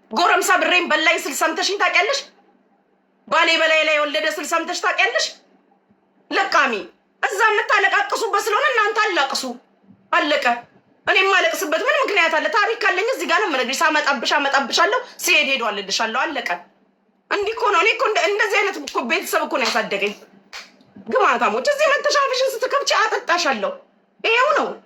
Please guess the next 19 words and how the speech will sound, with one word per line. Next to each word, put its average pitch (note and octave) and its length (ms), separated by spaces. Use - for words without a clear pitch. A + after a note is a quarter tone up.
ታንቀሽ G4 400
ሙቺ። C4 180
እንዴ - 140
እዚህ D4 200
አላበዛችሁትም A4 800
እንዴ? F4 140
በየቤቱ A4+ 600
እየሄዳችሁ F#4 440
ልጋጋችሁን D4 500
የምትጎትቱት፣ A#3 600
በየቤቱ A4 680
እየሄዳችሁ E4 460
የምት-፣ D4+ 220
እናንተ A#4+ 380
ናችሁ B4+ 260
እያሰደባችኋት F4 840
ያላችሁት። A3+ 500
እናንተ A4+ 440
እንዴ D4 160